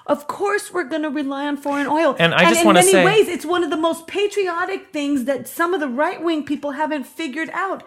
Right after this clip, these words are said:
Speaker 2: And I just
Speaker 1: in
Speaker 2: wanna
Speaker 1: their
Speaker 2: say
Speaker 1: mind, not mine, but
Speaker 2: that there are now some studies coming up by some scientific organizations and at big universities here in the United States that say that the amount of oil reserves in the United States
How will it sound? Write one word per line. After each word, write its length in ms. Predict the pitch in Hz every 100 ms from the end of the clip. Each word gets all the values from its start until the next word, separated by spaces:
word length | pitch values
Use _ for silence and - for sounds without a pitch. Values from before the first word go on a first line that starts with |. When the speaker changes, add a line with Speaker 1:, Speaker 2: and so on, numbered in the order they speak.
| -
Speaker 2:
And 140 | 147 147
I 80 | 339
just 140 | 311
Speaker 1:
in 80 | 269
Speaker 2:
wanna 160 | 185 -
Speaker 1:
their 120 | 339
Speaker 2:
say 100 | 285 185 123 117
Speaker 1:
mind, 140 | 123
not 200 | 233 269
mine, 420 | 254 247 180 180
but 100 | 156
Speaker 2:
that 300 | 139 131 139
there 280 | 127 147 160
are 220 | 147 143
now 680 | 135 135 143 156 104 82 90 - _ _ _ _
some 220 | - 127
studies 440 | - 143 151 143
coming 300 | - 135 123
up 160 | 120 -
by 140 | 117
some 180 | 110 117
scientific 540 | 110 113 123 123 127 -
organizations 800 | 110 113 104 104 117 117 101 98
and 140 | 101
at 100 | 87
big 160 | 127 123
universities 560 | 117 107 123 110 104
here 80 | 110
in 80 | 104
the 40 |
United 200 | 98 92
States 400 | 95 147 135 - - - - _
that 160 | 127 123
say 340 | - 117 135
that 420 | 123 110 92 -
the 140 | 123 127
amount 480 | 120 117 123 160 -
of 640 | - 117 107 104 104 107 - _ _ _ -
oil 300 | 113 120 120
reserves 500 | 117 104 107 113 110
in 80 |
the 60 | 107
United 360 | 98 98 101 98
States 600 | - 98 110 123 -